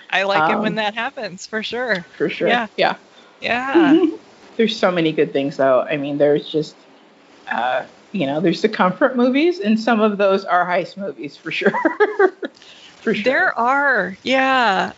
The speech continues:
Speaker 1: I know. For every, like, Ocean's Eleven or that kind of
Speaker 2: Mm-hmm.
Speaker 1: film, there's the ones that I really like is just when everything kinda goes chaotic.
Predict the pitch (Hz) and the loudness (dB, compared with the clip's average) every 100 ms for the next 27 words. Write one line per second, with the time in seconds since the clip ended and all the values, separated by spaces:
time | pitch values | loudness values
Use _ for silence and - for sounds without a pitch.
0 | - 247 277 226 247 233 247 269 294 254 | -2 0 0 0 -2 0 0 0 -2 0
1 | 233 214 - 202 208 - 208 185 180 202 | 0 -2 -4 -2 0 -2 -4 -4 0 0
2 | 202 214 208 208 202 196 185 185 190 190 | 2 2 0 0 -2 -2 0 0 0 0
3 | 208 208 214 214 214 208 208 208 220 214 | -2 -2 -2 0 2 2 -2 -4 0 2
4 | 220 - 220 208 233 269 - 214 196 185 | 0 -2 -2 0 0 -2 0 0 2 2
5 | 196 214 226 233 240 - 208 202 214 - | 2 2 2 0 0 -4 -4 -2 -2 0
6 | 202 - 180 190 208 196 - 185 185 180 | 0 0 0 0 -2 -4 -2 -2 0 0
7 | 185 - 202 175 - - - | -2 -2 0 2 2 0 -4